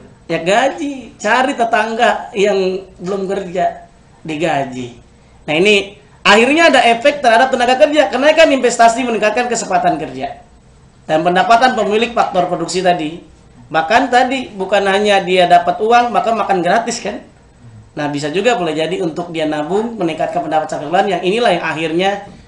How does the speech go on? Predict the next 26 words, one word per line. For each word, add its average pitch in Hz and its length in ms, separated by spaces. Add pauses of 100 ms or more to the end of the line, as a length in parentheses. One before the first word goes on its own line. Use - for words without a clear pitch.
(140)
yang 160 160
konsepnya 156 400
itu 185 80
empat 151 400
M, 147 240
merubah 160 320
mustahik 156 640 (480)
menjadi 151 320
muzaki. 123 640 (220)
Kalau 185 160
secara 202 240
sederhana 190 480
sebetulnya 233 880
lembaga 202 320
zakat 196 400
di 202 80
Indonesia 196 320
sudah 247 320
menerapkan, 202 480
tapi 190 240
belum 196 240
ada 180 240
data 175 400
penelitian 180 480
secara 165 320
konkret. 143 320